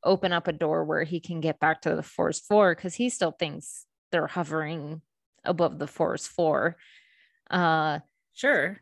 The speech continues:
Speaker 2: Yeah.
Speaker 1: then these people come in and they look human. Uh, so he's like, "What the fuck?" Um, and he tries to talk to them, but they're not, like, responding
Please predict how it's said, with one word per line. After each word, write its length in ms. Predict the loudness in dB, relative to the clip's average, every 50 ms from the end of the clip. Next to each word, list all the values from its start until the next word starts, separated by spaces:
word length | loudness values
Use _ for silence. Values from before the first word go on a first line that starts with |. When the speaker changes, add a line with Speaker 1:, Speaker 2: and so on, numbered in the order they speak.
| _ _ _ _ _
Speaker 2:
Yeah. 300 | -8 -4 -4 -4 -4 -6 -10 -14 _ _ _ _ _ _
Speaker 1:
then 240 | 4 6 6 6 4
these 400 | 2 2 2 2 0 -2 -6 -12 _ _ _ _ _ _ _ _ _ -2
people 360 | 2 4 4 4 4 2 0
come 260 | 0 -2 -2 -2 -2 -2
in 260 | -6 -6 -8 -10 -6 -2
and 160 | 0 2 4 4
they 80 | 4
look 300 | 6 6 4 4 2 -4 -20 _ _
human. 800 | -20 -14 -8 -2 2 2 2 2 2 -2 -4 -4 -4 -4 -6 -8 -10 _ _ _ _ _ _
Uh, 400 | -6 -4 -2 0 0 0 -2 -4
so 600 | -4 0 2 4 4 4 4 4 2 2 0 -2 -4
he's 300 | -6 -6 -6 -6 -4 -4
like, 280 | -4 -4 -4 -6 -10 _ _ _ _ _ _ _ _ _
"What 180 | -6 -4 -2 0
the 80 | -2 -2
fuck?" 400 | 0 2 2 2 2 0 -8 -20 -20 _ _ _ -20 -12 _
Um, 600 | -4 -2 -2 -2 -2 -4 -4 -6 -6 -8 -10 -12 -14 _ _ _ _ _ _ _ _ -4
and 120 | -2 -2
he 160 | -2 -2 -4
tries 260 | 0 2 4 4 4 4
to 80 | 2 -2
talk 280 | 0 2 2 2 2
to 100 | 0 -6
them, 220 | -6 -6 -4 -2 0
but 160 | 0 0 0
they're 80 | -2 -4
not, 480 | -4 -2 0 2 4 2 2 0 -2
like, 160 | -2 -2 -2 -2 _ -8
responding 840 | -8 -8 -8 -8 -12 -12 -10 -8 -8 -8 -8 -8 -10 -10 -12 -14